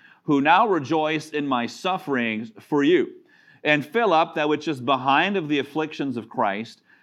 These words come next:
in my flesh for his body's sake, which is the church." We have to suffer for the body of Christ. You wouldn't have to go very far in Vancouver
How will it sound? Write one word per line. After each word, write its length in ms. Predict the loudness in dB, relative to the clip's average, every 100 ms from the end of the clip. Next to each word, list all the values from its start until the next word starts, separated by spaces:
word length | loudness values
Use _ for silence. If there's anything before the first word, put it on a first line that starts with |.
| _
in 240 | 2 2 2
my 220 | 0 0
flesh 540 | -4 -2 -2 -4 -10 _ _
for 220 | 0 2 2
his 340 | 2 -2 -2
body's 520 | 0 2 2 0 -4
sake, 460 | -4 -4 -2 -4 -12 _
which 560 | -2 0 0 -4 -12 -8
is 520 | 0 2 2 -2 -6 _ _ _ -6
the 200 | -4 -4
church." 420 | -4 -4 -4 -6
We 100 | -4
have 220 | -4 -4
to 120 | -8
suffer 720 | -10 -6 -6 -6 -4 -4 -4 -10 -20
for 260 | -8 -4 -2
the 100 | -2
body 600 | -2 -2 -2 -4 -8 -10
of 240 | -12 -14 _
Christ. 300 | -16 -16 -18 _ _ _ _ _ _ _ _ _ -6
You 120 | -2
wouldn't 220 | -2 -2
have 160 | -4 -4
to 80 | -4
go 160 | -4
very 260 | -2 -4 -4
far 320 | -4 -4 -4
in 120 | -6
Vancouver 760 | -4 -4 -2 -4 -2 -2 -4 -6